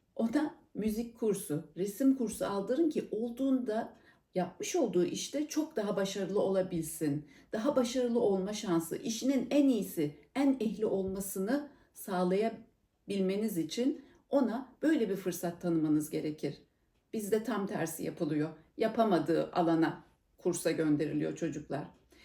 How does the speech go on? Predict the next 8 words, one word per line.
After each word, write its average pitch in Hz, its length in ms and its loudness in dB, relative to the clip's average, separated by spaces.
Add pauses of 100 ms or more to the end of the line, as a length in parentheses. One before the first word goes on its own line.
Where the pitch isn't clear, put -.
(160)
İşte 294 500 0
liyakatli 262 640 2
olmak 233 440 6
için 254 420 0 (120)
sizler 269 540 0
de - 60 -2
aile 208 380 -2
olarak 202 460 2